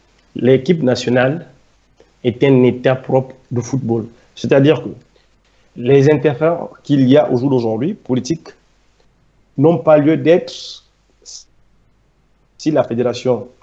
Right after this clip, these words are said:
gabonaise de football se prend elle-même en charge. Donc, Billy Binze, qui est le ministre des Sports, donc une personne qui peut bouger demain ou après-demain, le sélectionneur n'est pas sous la coupe de Billy Binze.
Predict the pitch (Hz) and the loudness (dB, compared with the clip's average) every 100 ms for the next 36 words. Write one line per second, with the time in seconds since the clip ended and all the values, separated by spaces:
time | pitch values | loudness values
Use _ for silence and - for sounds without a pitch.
0 | 139 135 127 135 117 131 143 120 127 156 | -4 0 2 2 0 -4 -6 -6 -4 -4
1 | 170 _ _ _ - 139 - 156 - 147 | -8 _ _ _ -8 -4 0 0 2 0
2 | 139 139 131 - 117 101 113 175 160 - | 0 -2 -4 -2 -2 -2 2 4 2 -2
3 | 110 147 175 175 165 117 104 - _ _ | -4 0 2 2 0 -6 -8 -14 _ _
4 | 156 165 143 127 143 113 - 123 104 110 | -2 0 0 -2 -4 -6 -2 -2 0 -4
5 | 113 131 117 120 131 120 117 131 117 117 | -6 -4 -2 -2 -2 -4 -4 -2 -2 0
6 | 123 117 127 117 123 120 170 - - _ | 0 2 0 0 0 2 0 -2 -16 _
7 | _ _ _ _ _ _ _ _ _ _ | _ _ _ _ _ _ _ _ _ _
8 | - 127 143 160 160 _ - 156 160 151 | -8 2 6 6 2 _ -4 2 2 2
9 | 151 185 160 151 190 - 180 - 147 127 | 2 2 2 2 2 0 -4 -4 -4 -4
10 | - - 139 - 120 110 113 117 107 | -4 -6 -8 -6 -6 -2 -2 0 0